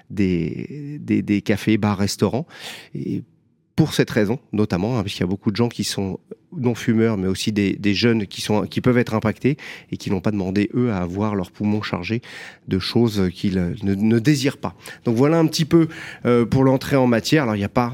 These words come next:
dans la, que la fumée de cigarette dans la qualité de l'air. On va vraiment beaucoup plus loin sur le sujet. Et aujourd'hui, dans cette émission spéciale, on va passer une heure ensemble avec mes différents invités, nos différents invités, puisque vous faites partie de l'émission,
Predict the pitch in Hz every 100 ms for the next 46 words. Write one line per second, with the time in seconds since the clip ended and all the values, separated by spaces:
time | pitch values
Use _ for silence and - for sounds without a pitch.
0 | 127 110 104 95 90 82 - 113 101 117
1 | 101 110 101 113 101 98 107 101 113 127
2 | 127 92 104 98 104 113 113 - - -
3 | 120 151 160 - 147 135 135 - 123 -
4 | 113 131 196 - - - 147 185 165 156
5 | 160 143 127 131 151 160 143 135 - 104
6 | 127 156 113 107 - 113 - 127 139 143
7 | 123 - 127 151 113 107 131 - 113 110
8 | 110 123 135 139 135 123 123 110 - 139
9 | 131 123 190 185 147 - 123 107 101 92
10 | - - - 95 - - 95 - 107 101
11 | 98 -